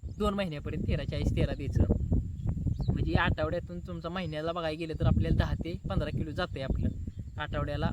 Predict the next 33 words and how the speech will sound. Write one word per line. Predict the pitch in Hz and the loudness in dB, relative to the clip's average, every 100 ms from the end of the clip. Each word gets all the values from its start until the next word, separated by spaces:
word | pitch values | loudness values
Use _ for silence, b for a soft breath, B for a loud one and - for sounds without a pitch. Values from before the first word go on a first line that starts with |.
| - | -2
म्हणजे | 160 175 | -4 -2
पंधरा | 202 185 180 | -2 -2 -4
दिवसाला | 180 180 180 240 - | -4 -4 -4 -4 -2
सात | 208 190 - | -2 -2 -6
किलो | 139 | -10
आणि | 147 147 | -8 -8
पुढच्या | 135 160 160 | -10 -10 -10
पंधरा | 156 139 | -12 -12
दिवसाला | 131 151 | -14 -14
सात | 156 180 _ | -12 -12 _
किलो, | 135 | -14
असं | 139 165 - - | -12 -14 -16 -6
पंधरा | 202 151 | -4 -4
किलो | - 165 | -6 -4
त्या | - 170 | -4 -6
ठिकाणी | - 160 | -6 -6
जाऊन | 170 180 143 | -2 -2 -4
जाय-, | 139 127 | -6 -8
जाईल. | 151 131 120 107 - B B B | -4 -6 -6 -14 -14 B B B
आणि | 143 147 | -6 -2
मायक्रोन्यूट्रिएंट | 202 202 170 190 185 170 202 220 | 0 -2 -2 -4 -4 -6 -6 -2
दहा | 208 | -2
किलो | 165 170 190 277 | -2 -4 -6 -4
महिन्यातून | 233 202 151 151 | -2 -2 -2 -6
एकदा, | 143 120 - - B B - | -10 -10 -8 -8 B B -2
असं | 160 180 | -2 0
जरी | 190 | -2
तुम्ही | 202 214 208 | -2 -2 -2
त्या | 208 | -4
ठिकाणी | 190 185 | -6 -8
शेड्यूल | 180 185 175 | -6 -4 -4
चालू | 180 185 151 | 0 -2 -2
ठेवलं | 160 139 | -6 -8